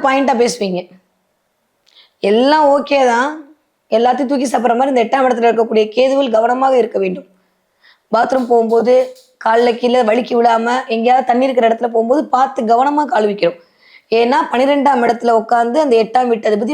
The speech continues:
உட்கார்ந்துருக்காரு. இந்த எட்டு, பன்னிரெண்டு, நாலு, ஆறுலாம் வரும்போது அது ராஜயோகத்தை கொடுத்தாலுமே கொஞ்சம் கவனத்தையும் சேர்த்து இருக்க வேண்டிய நேரமாகத்தான் இருக்குது. முதல் பதினைந்து நாட்கள் வேற மாதிரியும், அடுத்த பதினைந்து நாட்கள்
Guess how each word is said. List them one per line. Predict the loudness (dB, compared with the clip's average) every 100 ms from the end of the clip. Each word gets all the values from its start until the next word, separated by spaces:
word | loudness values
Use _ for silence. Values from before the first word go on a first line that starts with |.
| -2
உட்கார்ந்துருக்காரு. | -2 -4 -2 -4 -8 -10 _ _ -20 _
இந்த | 0 0
எட்டு, | -2 -2 -2 0
பன்னிரெண்டு, | 2 2 2 2 0
நாலு, | 2 0 2 2 4
ஆறுலாம் | 2 2 2 2
வரும்போது | 2 2 2 4 2
அது | 2
ராஜயோகத்தை | 0 0 2 0 0 -2 -8
கொடுத்தாலுமே | -8 -2 0 0 0 -4
கொஞ்சம் | -6 -8 -2
கவனத்தையும் | 0 0 -2 -4 -4 -2
சேர்த்து | -2 -2 -2 0 0 -4 _ _ _ _ _ _ _
இருக்க | -4 -2 0
வேண்டிய | 2 2 2
நேரமாகத்தான் | 2 0 2 0 0 0 -2
இருக்குது. | -2 -2 -2
முதல் | 0 2 2 2
பதினைந்து | 2 2 2 2
நாட்கள் | 0 0 0
வேற | 2 2
மாதிரியும், | 2 2 0
அடுத்த | 0 -2 -2
பதினைந்து | 0 2 2 2 0
நாட்கள் | -2 -2